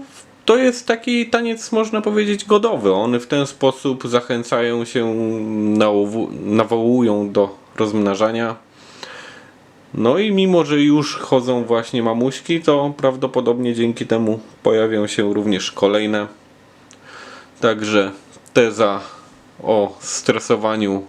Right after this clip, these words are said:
krewetek przez ryby została podparta. Jeśli naprawdę chcemy opiekować się tymi krewetkami, to jednak warto, żeby one czuły się pewnie w tym akwarium, żeby właśnie nie pływały żadne rybki.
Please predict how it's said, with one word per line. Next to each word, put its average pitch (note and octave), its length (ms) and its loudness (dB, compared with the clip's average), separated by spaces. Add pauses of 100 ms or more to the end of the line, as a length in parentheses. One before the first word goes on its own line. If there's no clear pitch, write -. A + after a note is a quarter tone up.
krewetek G#2 480 -2
przez G#2+ 240 -6
ryby G2+ 360 0 (100)
została G2 460 0
podparta. G2 720 -2 (680)
Jeśli A#2+ 420 0
naprawdę A2+ 560 0
chcemy G#2 560 -2 (480)
opiekować A2 580 0
się G#2 240 -4
tymi G#2+ 260 0
krewetkami, G2+ 720 -4 (480)
to F3 80 2
jednak B2+ 400 0
warto, G#2+ 400 0
żeby G#2 480 0 (220)
one G#2+ 380 2
czuły G#2+ 400 2
się G2 260 0
pewnie G#2 400 0
w F#2+ 80 -10
tym G2+ 160 0
akwarium, F#2+ 600 -2
żeby G2 240 0
właśnie F#2+ 500 -2 (100)
nie G#2 140 0
pływały F#2+ 460 2
żadne G#2 380 0
rybki. G2+ 500 -2